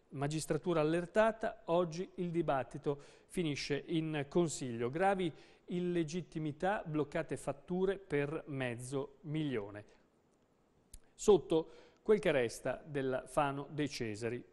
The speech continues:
che prima è stata pubblicizzata e poi soppressa. Oggi la presentazione della versione riveduta è assai corretta.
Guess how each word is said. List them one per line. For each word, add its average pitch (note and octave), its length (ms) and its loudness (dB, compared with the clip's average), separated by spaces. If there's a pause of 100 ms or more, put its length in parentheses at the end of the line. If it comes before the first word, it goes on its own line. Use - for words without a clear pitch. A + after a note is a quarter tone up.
che B2 140 -8
prima F3 520 0
è - 100 -12
stata C3+ 380 -2
pubblicizzata C#3+ 1000 -4
e D3 120 -2
poi A2+ 360 -4
soppressa. B2+ 800 -4
Oggi C#3 380 -2 (240)
la B2+ 140 -2
presentazione C#3 1000 0
della A#2 220 -4
versione B2+ 580 -2
riveduta C3+ 760 -2 (240)
è E3 220 2 (580)
assai A#2 580 -2 (160)
corretta. A2+ 760 0